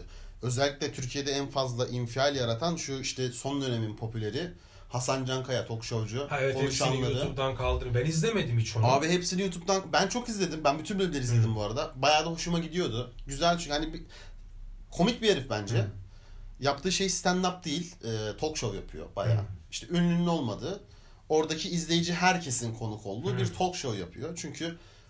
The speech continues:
Speaker 1: komik olan şeyler aslında o insanların anlattığı
Speaker 2: Hı hı.
Speaker 1: hikayeler ve bu herifin onlarla dalga geçmesi üzerine.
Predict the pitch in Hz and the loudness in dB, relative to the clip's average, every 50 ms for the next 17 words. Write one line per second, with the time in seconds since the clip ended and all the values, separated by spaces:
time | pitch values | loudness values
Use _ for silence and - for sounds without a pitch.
0 | - - - 165 175 202 185 151 127 113 110 107 104 - - 90 95 123 165 196 | -20 -4 0 2 2 2 2 0 0 0 0 0 -2 -4 -6 -4 -2 0 0 0
1 | 190 - - 147 147 - - 151 165 185 190 190 185 170 - 160 143 131 135 135 | 0 2 0 2 2 0 -2 -2 0 2 2 2 2 2 2 2 0 0 0 -2
2 | 147 156 151 147 147 147 139 139 - 117 110 101 110 117 110 101 107 113 147 175 | -2 -2 0 0 0 0 -2 -2 -2 -2 0 0 2 4 4 2 4 2 2 0
3 | 185 165 165 180 175 - 175 180 190 170 139 123 117 - 196 185 - 180 180 139 | 0 0 -2 -2 -4 -4 -2 0 2 2 2 0 -2 -4 -4 -2 -2 0 0 2
4 | 120 117 139 175 196 196 208 202 190 190 196 180 135 120 - 107 101 95 - 98 | 2 2 2 2 4 6 6 6 6 4 2 0 0 -2 -4 -6 -8 -8 -10 -10
5 | 92 85 82 85 117 123 165 | -10 -10 -10 -8 -8 -8 -10